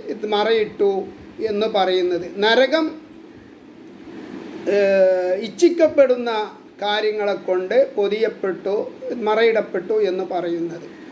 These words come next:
ആയതുകൊണ്ട് സ്വർഗത്തിലേക്ക് പ്രവേശിക്കാനുള്ള എല്ലാ കാര്യങ്ങളും ചെയ്തു തീർക്കാനും നരകത്തെ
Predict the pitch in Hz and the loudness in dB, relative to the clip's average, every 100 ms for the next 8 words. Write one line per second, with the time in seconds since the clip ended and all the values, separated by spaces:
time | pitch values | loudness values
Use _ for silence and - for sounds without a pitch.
0 | - - 175 190 196 190 185 208 233 - | -18 -4 0 2 2 2 0 0 -2 -4
1 | - - - - 196 196 240 247 - 254 | -14 -20 -12 -4 -2 2 2 2 4 4
2 | 254 254 262 247 247 214 208 208 214 202 | 4 2 4 4 2 -8 -4 -2 0 -2
3 | 226 - 208 208 202 202 202 - - - | -6 -4 -2 0 0 0 -2 -4 -16 -18
4 | - 175 196 208 226 226 214 185 190 202 | -4 0 2 2 0 0 0 2 2 2
5 | 208 202 202 180 180 214 202 185 - 180 | 0 -2 0 0 0 0 -2 -2 0 0
6 | 180 175 - - - 196 202 233 262 254 | 2 0 -4 -14 -8 -2 2 2 4 2